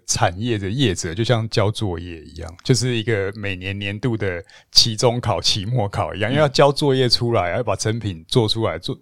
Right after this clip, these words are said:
Speaker 1: 对于未来的规格啊、新品啊、设计啊，你都得端出好菜，然后才能吸引这些买家。那同样的，这个，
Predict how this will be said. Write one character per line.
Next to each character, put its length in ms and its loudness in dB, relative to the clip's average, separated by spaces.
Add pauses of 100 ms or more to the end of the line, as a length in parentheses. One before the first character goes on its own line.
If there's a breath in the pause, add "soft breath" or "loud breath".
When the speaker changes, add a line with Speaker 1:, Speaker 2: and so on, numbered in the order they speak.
Speaker 1:
对 200 6
于 40 4
未 220 6
来 140 4
的 120 0
规 300 4
格 300 -4
啊、 120 -2
新 300 -2
品 240 -8
啊、 100 -12
设 280 0
计 260 -2
啊， 100 -2 (360 loud breath)
你 120 0
都 160 4
得 140 0
端 260 6
出 220 0
好 220 0
菜， 340 6
然 100 -4
后 60 2
才 160 -4
能 100 -6
吸 280 -2
引 40 -8
这 120 -4
些 100 2
买 220 -6
家。 360 -4 (300 loud breath)
那 160 4
同 180 0
样 160 2
的， 240 -4
这 140 -4
个， 420 -4